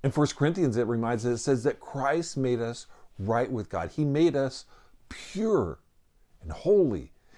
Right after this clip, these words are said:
and He freed us from sin. Not perfect,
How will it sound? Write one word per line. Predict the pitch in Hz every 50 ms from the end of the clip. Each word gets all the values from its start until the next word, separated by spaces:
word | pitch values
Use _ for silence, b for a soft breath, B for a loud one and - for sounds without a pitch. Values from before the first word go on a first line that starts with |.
| b b
and | b 131
He | 156 170
freed | 160 - - - 156 208 233 233 202
us | 165 117 -
from | - - 107 101
sin. | 92 - - - 87 69 60 - - _ _ _ _ _ -
Not | - 120 131 160 190 240 240 - - - -
perfect, | - - 202 233 254 226 - - 104 90 95 - -